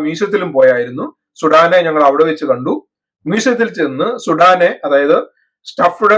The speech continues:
മൃഗമായിട്ടാണ് ഞങ്ങൾ കണ്ടത്. അപ്പൊ അവനെ കണ്ടിട്ടാണ് ഞങ്ങൾ അവസാനം നാട്ടിലേക്ക്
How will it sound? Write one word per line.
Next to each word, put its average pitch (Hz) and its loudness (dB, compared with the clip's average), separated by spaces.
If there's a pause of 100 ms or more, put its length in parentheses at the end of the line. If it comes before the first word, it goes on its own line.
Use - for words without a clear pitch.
(120)
മൃഗമായിട്ടാണ് 180 0
ഞങ്ങൾ 165 0
കണ്ടത്. - -4 (340)
അപ്പൊ - 0
അവനെ 175 2 (120)
കണ്ടിട്ടാണ് 147 -2 (180)
ഞങ്ങൾ 156 0 (360)
അവസാനം 139 -2 (160)
നാട്ടിലേക്ക് 151 -4